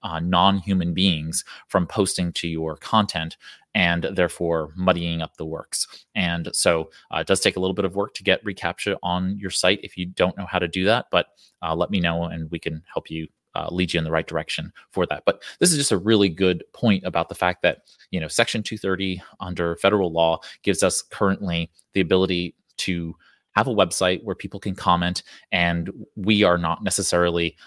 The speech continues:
um, going to be litigated against in that case. But, um, just because you're not being litigated against doesn't mean that Google's policies, which is not the,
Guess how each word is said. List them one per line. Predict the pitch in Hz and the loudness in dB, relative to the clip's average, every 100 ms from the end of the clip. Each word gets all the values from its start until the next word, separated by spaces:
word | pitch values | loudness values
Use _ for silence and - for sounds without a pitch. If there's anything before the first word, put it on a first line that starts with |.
| _ | _
um, | 87 80 90 | -2 -2 0
going | 90 | -2
to | 87 | -2
be | 90 82 78 - | -4 -6 -6 -2
litigated | 104 143 98 85 85 | 2 4 4 2 0
against | 85 82 - - | -2 -2 -4 -6
in | 101 92 | -2 0
that | 85 - | -2 0
case. | 95 139 - - - - | 0 0 -4 -10 -20 -16
But, | 92 113 90 - - - _ _ - | 0 2 2 -2 -10 -12 _ _ -2
um, | 90 85 82 - | 0 0 -4 -8
just | - - | -4 -2
because | - - 107 | -2 -4 0
you're | 104 | 2
not | 95 | 0
being | - 90 | -2 0
litigated | 95 120 98 87 | 2 2 4 2
against | 85 82 - | 0 -2 0
doesn't | 110 110 | 2 2
mean | 92 | 0
that | 82 - - | -2 -6 -6
Google's | 104 110 101 - | -2 0 -2 -2
policies, | - 87 82 - 80 80 | 2 2 2 -4 -8 -8
which | 82 85 | -10 -10
is | 80 98 | -10 -10
not | 95 98 135 | -2 -2 0
the, | 107 95 | 4 4